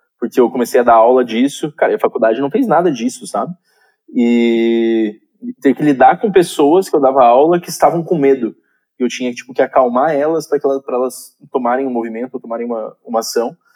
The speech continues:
E, e eu comecei a estudar sobre soft skills e comecei a ver esse, esse gap no mercado.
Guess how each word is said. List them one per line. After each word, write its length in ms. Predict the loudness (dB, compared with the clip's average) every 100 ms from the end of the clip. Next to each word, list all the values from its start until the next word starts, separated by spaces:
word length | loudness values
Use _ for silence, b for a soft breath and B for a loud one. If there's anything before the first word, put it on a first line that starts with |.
| b b b -6
E, 680 | -2 0 0 -2 -2 -4 -8 _ _ -4
e 40 |
eu 80 | -2
comecei 540 | 0 0 0 2 2
a 260 | 4 2 0 _ -16
estudar 320 | -8 0 0
sobre 220 | 0 -4
soft 220 | -2 -4 -6
skills 380 | -8 -4 -4
e 40 | -4
comecei 280 | -8 -4 -2
a 40 |
ver 160 | -2 -2
esse, 280 | -6 -12
esse 220 | -12 -8 0
gap 260 | 0 0
no 80 | -6
mercado. 480 | -6 -2 -2 -2